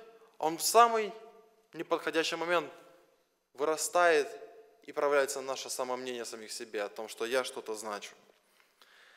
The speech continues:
Как же нам с этим бороться? Как же нам иметь правильное мнение о самих себе? Как же нам побеждать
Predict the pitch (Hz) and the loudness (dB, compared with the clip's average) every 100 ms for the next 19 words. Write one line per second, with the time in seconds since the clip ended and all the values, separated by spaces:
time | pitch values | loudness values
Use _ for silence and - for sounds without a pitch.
0 | _ _ _ _ _ _ _ _ - 202 | _ _ _ _ _ _ _ _ 4 6
1 | 220 214 202 196 180 170 151 156 139 98 | 6 4 2 2 -2 -2 -2 0 0 -2
2 | - - - _ _ _ _ _ - _ | -8 -16 -20 _ _ _ _ _ -20 _
3 | - 180 208 170 151 202 220 - 156 165 | 2 4 4 0 2 4 2 -2 -10 -8
4 | 170 175 175 - - - _ _ _ _ | -4 -4 -4 -12 -14 -20 _ _ _ _
5 | _ _ _ 139 147 175 175 175 165 151 | _ _ _ 2 6 6 2 0 0 0
6 | 147 135 123 127 143 156 160 147 127 - | -2 -8 -10 -8 -6 -6 -6 -4 -4 -6
7 | 139 127 - 117 104 98 - _ _ _ | -8 -8 -8 -8 -8 -10 -14 _ _ _
8 | _ _ - - - _ - 190 185 170 | _ _ -20 -20 -20 _ 4 4 4 0
9 | 185 202 156 147 156 170 180 180 - | 2 4 2 0 -2 4 4 4 -2